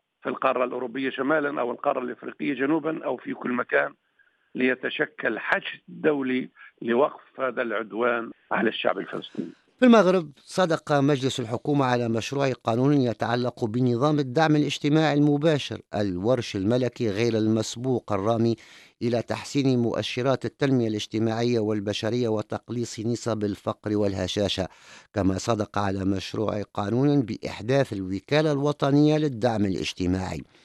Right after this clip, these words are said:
Speaker 2: وأوضح الناطق الرسمي باسم الحكومة مصطفى بيتاس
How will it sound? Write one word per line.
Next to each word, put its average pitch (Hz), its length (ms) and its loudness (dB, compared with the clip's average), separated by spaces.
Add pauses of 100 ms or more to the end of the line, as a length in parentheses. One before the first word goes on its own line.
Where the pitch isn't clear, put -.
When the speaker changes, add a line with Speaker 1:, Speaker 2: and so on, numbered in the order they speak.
(160)
Speaker 2:
وأوضح 90 500 -2
الناطق 98 480 -2
الرسمي 98 540 0
باسم 107 340 -4
الحكومة 101 580 -2
مصطفى 120 480 -2
بيتاس 135 500 -2